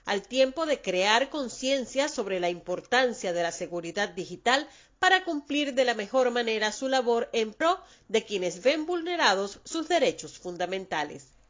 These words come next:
En la actividad participaron estudiantes, defensores y activistas comprometidos con la tarea de divulgar, promover y consolidar la defensa de los derechos humanos en el país, procurando la asistencia a las víctimas.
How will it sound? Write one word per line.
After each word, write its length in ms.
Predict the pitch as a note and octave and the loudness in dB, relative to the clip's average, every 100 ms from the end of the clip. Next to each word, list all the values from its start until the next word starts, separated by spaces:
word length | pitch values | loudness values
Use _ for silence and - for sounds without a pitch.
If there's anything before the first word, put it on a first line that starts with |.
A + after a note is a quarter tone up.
| _ | _
En 180 | C#4 D4 | 4 6
la 120 | C#4+ | 8
actividad 640 | C4 - C#4+ C4+ B3+ B3+ B3 | 6 4 -2 4 6 6 6
participaron 840 | B3 A#3 A#3 A#3+ B3 A#3+ A#3 A#3 G#3 | 4 2 -2 -4 0 4 6 4 0
estudiantes, 800 | G#3 A3+ G#3 A3+ A#3 A#3 E4 D#4 B3+ | -6 -6 0 2 2 0 -2 0 4
defensores 720 | B3 B3 G#3+ F#3+ A3+ G3+ F#3+ | 4 4 -2 -2 -4 -4 -4
y 40 | |
activistas 800 | F#3 - - G3+ C#4+ - C#4+ C#4+ - - _ | -4 -4 -8 -6 -6 -2 -2 -2 -6 -20 _
comprometidos 840 | G4+ G4+ G4 E4 C#4 B3+ B3+ D#4+ | -2 0 0 0 0 0 -2 -2
con 200 | - G3+ | -2 0
la 120 | A#3 | 0
tarea 380 | A#3 F#3+ G#3 A#3+ | 2 0 2 2
de 140 | G#3+ F3+ | 2 -2
divulgar, 720 | B3+ C4+ C#4 A#3+ A3 E3 E3 | -4 -2 -2 2 2 2 0
promover 520 | F3+ F3 E3+ F#3 A#3 | -2 0 0 2 0
y 100 | B3 | 0
consolidar 960 | - D#4+ F#4 F#4 - G4 F4 D#4 A3+ E3+ | -6 -2 -2 -2 -4 -2 0 4 4 4
la 160 | E3 | 0
defensa 540 | D#3+ D#3+ G#3+ A#3+ A#3+ D4 | 0 -2 -2 -2 -2 -2
de 100 | G#3 | -2
los 160 | A3+ | -2
derechos 460 | A3 F#3 G#3+ A#3+ A#3 | -2 -4 -4 -6 -8
humanos 420 | F3 G3 G3 F3+ | -6 -4 -4 -4
en 100 | E3+ | -4
el 160 | G3+ G#3+ | -4 -4
país, 400 | E3 G3+ D#4+ - _ _ | -2 0 -2 -6 _ _
procurando 680 | - F#4 F#4 F#4+ E4+ G#3 E3 | -4 -2 0 2 2 2 0
la 120 | D#3 | -2
asistencia 640 | D3+ - D#3 - E3 - F3+ | -4 -6 -10 -8 -8 -4 -2
a 20 | |
las 200 | F#3 G3+ | 0 -2
víctimas. 640 | F#3 - - C#3+ C3 - | -8 -10 -14 -16 -16 -20